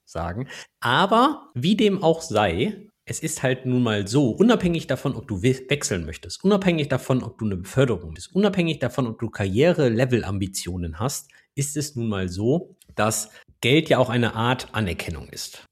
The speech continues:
ja, eine, eine Gehaltserhöhung. Und du sagtest ja gerade, Geld verliert an Wert, nennt man im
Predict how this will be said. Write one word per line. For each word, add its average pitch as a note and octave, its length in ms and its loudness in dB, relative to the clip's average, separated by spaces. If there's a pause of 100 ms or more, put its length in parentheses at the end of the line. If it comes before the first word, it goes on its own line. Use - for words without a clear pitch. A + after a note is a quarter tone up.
(120)
ja, C#3 220 -2 (100)
eine, F#2+ 280 -6
eine F#2+ 140 -6
Gehaltserhöhung. F2+ 680 -4
Und - 360 -6 (200)
du A2 180 -6
sagtest A#2 320 -2
ja C3 100 2
gerade, C#3+ 440 0 (280)
Geld G2+ 220 -2
verliert G2+ 340 0
an G2 120 -4
Wert, D3 360 2 (280)
nennt F#2+ 180 -2
man F#2+ 240 -2
im F#2+ 440 -6